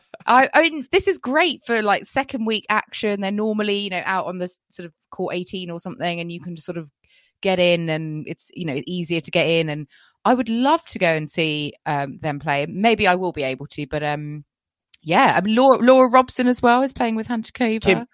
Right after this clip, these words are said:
Speaker 2: it doesn't feel fair. The Bryan brothers are also gonna be playing
Speaker 1: Oh, yeah.
Speaker 2: the Invitational doubles. Like,
Speaker 1: They're
Speaker 2: that
Speaker 1: still
Speaker 2: just doesn't look, that doesn't, there's, I still
Speaker 1: they're
Speaker 2: feel like
Speaker 1: still
Speaker 2: they could
Speaker 1: quite
Speaker 2: come
Speaker 1: f-,
Speaker 2: back onto the tour.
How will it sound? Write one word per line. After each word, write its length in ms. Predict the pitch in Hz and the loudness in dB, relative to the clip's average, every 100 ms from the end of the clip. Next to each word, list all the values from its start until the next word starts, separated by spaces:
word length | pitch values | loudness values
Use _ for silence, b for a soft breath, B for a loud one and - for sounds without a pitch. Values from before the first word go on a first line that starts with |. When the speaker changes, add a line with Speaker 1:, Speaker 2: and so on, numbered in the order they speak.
| _ | _
Speaker 2:
it 180 | 196 190 | -2 2
doesn't 300 | 214 214 208 | 2 2 -4
feel 220 | 180 202 | 0 0
fair. 380 | - 185 139 110 - | 2 2 2 2 -4
The 100 | 147 | -4
Bryan 380 | 165 160 180 | 0 2 2
brothers 460 | 165 127 104 107 107 | 0 0 0 -6 -4
are 100 | 113 139 | -4 -2
also 320 | 135 - 117 | -4 -2 -2
gonna 160 | 110 | -2
be 100 | 117 | -8
playing 480 | 104 107 107 107 101 196 | -10 -8 -8 -8 -6 0
Speaker 1:
Oh, 100 | 185 | 2
yeah. 520 | 185 175 165 160 160 - | 2 2 0 -2 -6 -6
Speaker 2:
the 100 | 117 | -6
Invitational 600 | 113 - 117 - 113 107 | -6 -4 -4 -4 -8 -4
doubles. 680 | 110 98 101 92 95 - - _ _ - | -4 -4 -6 -6 -8 -10 -12 _ _ 2
Like, 180 | 196 185 | 4 4
Speaker 1:
They're 120 | 262 | 2
Speaker 2:
that 240 | 233 262 | 4 4
Speaker 1:
still 260 | - 427 370 | 8 8 8
Speaker 2:
just 160 | 403 | 4
doesn't 180 | 254 208 | 0 2
look, 200 | 247 277 - | 2 2 2
that 240 | 254 262 339 | 0 0 0
doesn't, 240 | 226 - _ | 0 -2 _
there's, 280 | 269 277 - _ - | 6 6 2 _ 0
I 120 | 262 | 2
still 140 | - | 2
Speaker 1:
they're 40 | 359 | 2
Speaker 2:
feel 120 | 285 | 6
like 80 | 269 | 8
Speaker 1:
still 80 | 427 | 6
Speaker 2:
they 100 | 233 | 8
could 80 | 392 | 6
Speaker 1:
quite 100 | - | 6
Speaker 2:
come 160 | 208 | 2
Speaker 1:
f-, 60 | 190 | 2
Speaker 2:
back 220 | 208 - | 0 0
onto 260 | 185 - 170 | -2 -2 -4
the 100 | 160 | -2
tour. 520 | - 208 175 - | 2 4 2 -2